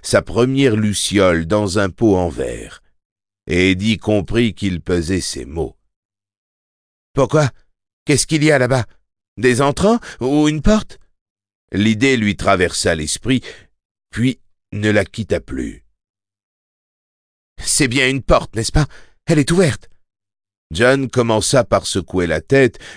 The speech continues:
puis parut réfléchir. « C'est peut-être bien une porte. » faisant durer le mot comme quelque chose de très précieux, comme un long soupir à la fin d'une rude journée.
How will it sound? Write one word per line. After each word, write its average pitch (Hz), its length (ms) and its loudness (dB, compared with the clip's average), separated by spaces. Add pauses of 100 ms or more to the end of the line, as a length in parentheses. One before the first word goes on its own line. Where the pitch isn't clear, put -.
(140)
puis 135 220 -2 (140)
parut 113 340 4
réfléchir. « 71 800 -4 (640)
C'est - 320 -4
peut-être 147 240 0
bien 117 260 2
une 80 180 -6
porte. » - 600 -4 (600)
faisant 90 480 0
durer 90 400 0
le 85 160 0
mot 87 300 2
comme 82 340 -4
quelque 87 400 -4
chose 85 440 -2
de 69 120 -6
très - 280 -10
précieux, - 640 -10 (320)
comme 98 240 -2
un 95 160 2
long 110 340 0
soupir 113 580 -4
à 98 80 2
la 92 120 0
fin 95 280 -4
d'une 82 240 -6
rude 71 380 -4
journée. 53 540 -10